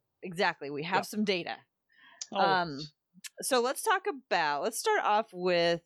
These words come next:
Speaker 1: uh, pick and rolls. One of the things that we've talked about is their need for the Blazers to do a better job defending the pick and roll. So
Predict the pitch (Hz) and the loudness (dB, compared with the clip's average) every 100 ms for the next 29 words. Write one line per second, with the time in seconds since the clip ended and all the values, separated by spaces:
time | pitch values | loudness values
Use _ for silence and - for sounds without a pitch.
0 | - 170 156 147 - 226 254 220 156 135 | -2 2 2 0 -2 -2 0 0 2 2
1 | - - - 175 240 349 320 269 240 240 | -2 -6 -6 -2 0 -2 -4 0 2 2
2 | 202 151 160 175 202 - 151 160 143 107 | 2 0 2 0 0 -2 -2 0 2 4
3 | 160 - 160 160 180 170 165 165 - 180 | 2 2 2 2 2 2 4 2 2 2
4 | 190 196 196 190 175 160 160 160 156 127 | 2 2 0 -2 0 2 4 4 2 0
5 | 170 156 160 156 156 151 - 151 170 160 | 0 0 2 0 0 -2 -4 0 2 2
6 | 156 165 160 147 156 170 - 143 139 160 | 2 0 2 2 0 -4 -2 -2 0 0
7 | 180 - 165 - 190 381 127 - - 208 | -2 -2 -4 -2 2 2 2 -4 -2 2
8 | 190 202 277 | 4 2 -2